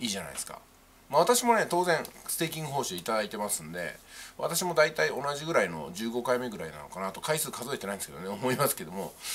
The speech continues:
六千六百七十ということで、私の場合はもう百万円ぐらいなのかなと思います。もちろんこれ、体の枝の価格が上がったり下がったりすれば、この日本円に変換した時のインパクトもどんどん変わってくるんですけどね。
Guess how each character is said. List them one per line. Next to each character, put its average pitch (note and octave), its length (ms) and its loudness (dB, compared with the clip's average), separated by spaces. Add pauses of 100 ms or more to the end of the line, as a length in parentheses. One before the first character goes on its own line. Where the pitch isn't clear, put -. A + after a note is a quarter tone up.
(160)
六 D3+ 180 0
千 F3 140 4
六 G2+ 120 -2
百 F#2 200 -6
七 G#2+ 240 0
十 F2+ 100 -8
と D#2+ 140 -14
い - 20 -12
う - 20 -16
こ F2 100 -12
と E2+ 40 -14
で、 G#2+ 320 0 (260)
私 F3 220 0
の G3 80 0
場 F#3 100 4
合 F#3 40 2
は F3 100 2
も D#3+ 320 2
う - 20 -6
百 G#2 280 -8
万 G2 180 -2
円 F#2+ 80 -6
ぐ F2+ 60 -8
ら D2+ 100 -6
い C#2 60 -8
な C#2 80 -12
の B1 80 -14
か - 100 -16
な G2+ 100 -6
と D#2+ 120 -14
思 - 80 -18
い - 20 -20
ま - 80 -20
す。 - 160 -10
も F#3 140 -6
ち A3 80 0
ろ G3 80 2
ん B2+ 40 -6
こ A2+ 80 -2
れ、 F#2+ 60 -4
体 C3 300 0
の D3 100 0
枝 G2 140 0
の - 120 -8
価 F#2 120 -12
格 E2+ 240 -12
が G#2 180 -2
上 A2+ 60 -8
が B2 80 2
っ - 60 0
た B2+ 60 -2
り F#2+ 80 -4
下 G#2+ 140 -6
が A#2 60 0
っ - 60 -6
た E2+ 100 -10
り D#2 40 -12
す F2+ 120 -12
れ F2+ 60 -10
ば、 E3+ 300 2 (440)
こ B2+ 120 -4
の B2 240 0
日 A#2+ 140 -2
本 B2+ 240 0
円 B2 140 -2
に C3+ 340 -8
変 B2+ 180 -4
換 A#2+ 140 0
し A#2 60 -2
た B2 60 -2
時 G#2 120 -10
の D#2+ 80 -8
イ G#2+ 100 -6
ン G#2 60 -4
パ - 100 -6
ク - 80 -18
ト F#2+ 60 -14
も G2 140 -8
ど G#3+ 80 -8
ん G3 60 -8
ど F3 40 -10
ん D#3+ 100 -12
変 G#3 80 -6
わ G#2+ 80 0
っ - 40 -10
て - 80 -14
く - 80 -8
る G2 60 -8
ん - 20 -12
で - 60 -14
す - 60 -14
け - 60 -18
ど - 100 -18
ね。 F#2 140 -14